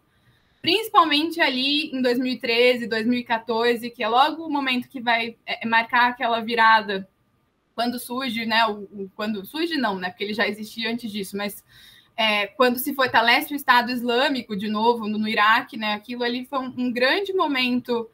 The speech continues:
é, de percepção de fraqueza da administração, de modo geral, pra gerenciar as questões, né, de, de segurança. Os republicanos se aproveitaram largamente disso,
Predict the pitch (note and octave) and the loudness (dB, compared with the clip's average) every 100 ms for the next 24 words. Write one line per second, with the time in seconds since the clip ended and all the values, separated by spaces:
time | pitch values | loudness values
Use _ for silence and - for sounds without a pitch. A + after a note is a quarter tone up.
0 | _ _ _ _ - A3 A3 A3 - D4 | _ _ _ _ 0 4 4 2 2 2
1 | D#4+ D4+ - D4 D4 D#4 D#4+ E4 D4+ C#4+ | 0 -4 0 0 0 4 4 4 0 2
2 | E4+ D#4+ B3 B3 B3 B3 A#3+ C4 A#3+ - | 2 0 2 2 2 -2 -2 -2 -2 -2
3 | A3 A#3+ B3 A3 G#3+ G#3+ A3 G#3 A3+ A#3+ | -4 -2 0 2 0 0 4 6 6 4
4 | A3+ A#3 A#3 A#3+ B3 - G#3 G#3+ B3+ C#4 | -2 0 0 -2 -4 -2 2 6 8 8
5 | B3 G#3+ - A3 A3 A3 A3 A3 G#3+ G3+ | 6 2 -6 -12 -10 -8 -6 -6 -6 -6
6 | G3 G3+ G#3+ A#3+ A#3+ C#4 C4 G#3 A#3+ A#3 | -8 -10 -8 -6 -4 -4 -4 -6 -8 -8
7 | A#3+ C4 B3 C#4 F4+ C#4 B3 A#3 A3+ G#3+ | -8 -4 -2 0 0 -2 -2 -4 -4 2
8 | G#3+ A#3 G#3+ G#3 B3+ C4 A#3+ A3 A3+ G3+ | 6 6 4 4 4 2 -4 -4 -6 -10
9 | F3+ A3 - - | -10 -8 -10 -16